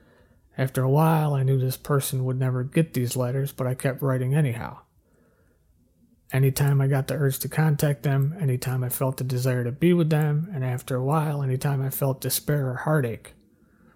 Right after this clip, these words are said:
Sometimes they were a collection of the day's or night's thoughts, sometimes they were poems, some of them were actually not bad. In the end, there ended up being quite a few of them.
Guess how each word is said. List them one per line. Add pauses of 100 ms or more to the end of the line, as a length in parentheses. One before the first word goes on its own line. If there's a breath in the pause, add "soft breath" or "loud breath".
(480 soft breath)
Sometimes
they
were
a
collection
of
the
day's
or
night's
thoughts, (220)
sometimes
they
were
poems, (640 soft breath)
some
of
them
were
actually
not
bad. (720 soft breath)
In
the
end,
there
ended
up
being
quite
a
few
of
them.